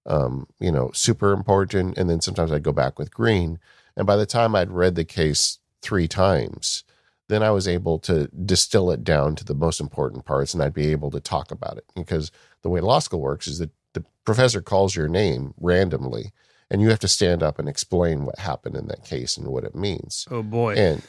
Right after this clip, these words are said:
Speaker 1: you know,
Speaker 2: <laughs>
Speaker 1: you're, you're in front of eighty of your colleagues and, you know, you don't wanna look like a bozo, you know? So,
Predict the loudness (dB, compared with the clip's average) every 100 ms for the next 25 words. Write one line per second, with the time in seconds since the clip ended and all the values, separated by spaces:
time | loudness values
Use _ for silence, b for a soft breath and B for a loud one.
0 | 0 4 6 6 4 2 -2 -2 2 2
1 | 0 -4 -6 2 4 4 4 4 4 4
2 | 4 4 4 0 2 6 6 4 0 -4
3 | -6 -4 -4 -6 -10 b b b b _
4 | -2 2 4 6 6 4 2 2 0 -2
5 | -4 2 2 2 -4 -10 -10 -2 -2 -2
6 | 0 2 2